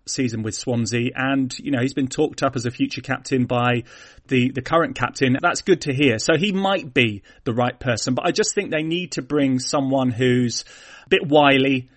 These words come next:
knows the territory a little bit, and is someone that can come in and upgrade that central defensive unit and maybe sort of drag someone up with him, whether that's Dawson or whether that's Cathcart or Kabasele. I think one of those probably needs to be moved on,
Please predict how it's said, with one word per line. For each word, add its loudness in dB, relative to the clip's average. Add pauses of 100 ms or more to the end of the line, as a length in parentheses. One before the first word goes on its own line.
(220)
knows 4
the -4
territory -2
a -2
little 2
bit, 0 (340)
and 2
is 0
someone 2
that -2
can -4
come 0
in 2
and 0
upgrade -2
that -4 (140)
central -2
defensive -4
unit 2
and 0
maybe 4
sort -2
of -14
drag 0
someone 0
up -6
with 2
him, -6
whether -2
that's -4
Dawson 0
or -6
whether -2
that's -8
Cathcart -4
or -12
Kabasele. -4 (380)
I 0
think 0
one 2
of 0
those 2 (240)
probably 2
needs 0
to -4
be 0
moved 2
on, 0